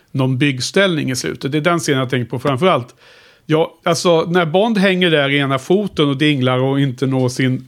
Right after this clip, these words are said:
pistol precis i slutet, alltså, det, det är inget spännande för att du har ingen,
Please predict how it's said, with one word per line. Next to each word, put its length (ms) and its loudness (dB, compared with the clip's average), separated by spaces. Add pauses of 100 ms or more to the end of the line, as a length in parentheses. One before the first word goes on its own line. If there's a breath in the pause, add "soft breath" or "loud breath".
(160)
pistol 400 0
precis 260 -2
i 20 -4
slutet, 320 0
alltså, 160 -2
det, 220 0
det 100 0
är 40 2
inget 180 0
spännande 600 0
för 120 0
att 160 -6 (240 soft breath)
du 80 0
har 100 4
ingen, 320 0